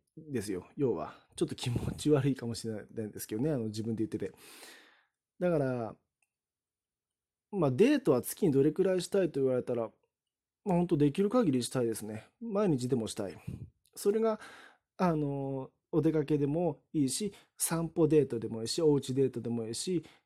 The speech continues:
うん。そんで、おうちでディーブイディーで、ディーブイディーを見るでもいい、いいです。うーん、うん。たくさんしたいですね。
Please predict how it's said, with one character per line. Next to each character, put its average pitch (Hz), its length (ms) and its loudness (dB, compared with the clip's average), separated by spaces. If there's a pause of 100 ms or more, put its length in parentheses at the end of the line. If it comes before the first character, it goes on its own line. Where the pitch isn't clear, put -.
(160)
う 165 120 -6
ん。 123 300 -4 (220)
そ 151 160 -6
ん 135 40 -2
で、 127 240 -2
お 147 80 2
う 131 80 4
ち 143 100 -4
で 185 140 6
デ 135 100 0
ィ 135 60 4
ー - 20 0
ブ 135 80 2
イ 135 80 4
デ 127 100 -2
ィ 117 40 -6
ー - 20 -6
で、 123 180 -4
デ 127 140 -2
ィ 127 80 4
ー 123 60 0
ブ 127 80 2
イ 127 80 2
デ 127 80 2
ィ - 20 6
ー 127 60 2
を - 20 0
見 127 100 0
る 127 100 2
で 117 60 -2
も 117 140 -2
い 110 140 -2
い、 107 60 -12 (120)
い 131 140 -2
い - 20 -4
で 107 100 -2
す。 98 140 -10
う 92 80 -10 (600)
ー 135 40 -6
ん、 139 40 -2
う - 20 -2 (1040)
ん。 107 80 -12 (140)
た 131 120 -4
く - 100 -16
さ 139 220 -4
ん 135 140 -4
し - 100 -10
た 135 200 -4
い 113 40 -4
で 113 100 -8
す - 100 -12
ね。 104 260 -10